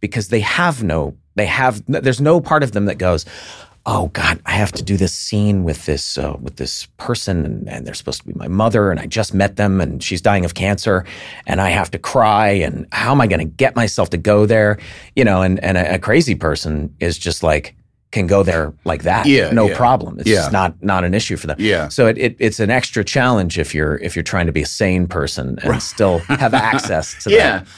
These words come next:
Speaker 2: I think also too, it's a question of, like, having a, a well-formed, distinct, i-,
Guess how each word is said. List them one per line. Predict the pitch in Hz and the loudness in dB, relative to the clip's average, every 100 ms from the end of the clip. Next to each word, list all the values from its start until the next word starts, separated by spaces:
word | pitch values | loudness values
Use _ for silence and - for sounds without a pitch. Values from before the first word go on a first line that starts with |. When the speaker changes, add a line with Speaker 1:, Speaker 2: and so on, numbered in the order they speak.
| - | -6
Speaker 2:
I | 294 | -2
think | 359 214 | 2 4
also | 185 160 | 2 0
too, | - 139 | 0 2
it's | 101 127 | 2 -2
a | |
question | - 123 113 110 | 0 2 2 -2
of, | 90 87 | -2 0
like, | 82 82 - _ _ _ _ _ _ _ _ _ _ | -2 -2 -8 _ _ _ _ _ _ _ _ _ _
having | - 135 135 127 117 104 | -6 -2 0 2 0 0
a, | 104 104 101 92 92 90 - _ | 0 2 4 2 2 0 -4 _
a | 110 | -4
well-formed, | 104 120 131 123 127 117 92 | 2 4 4 4 2 2 2
distinct, | 95 - 113 107 98 | -4 -2 0 2 2
i-, | 92 | 0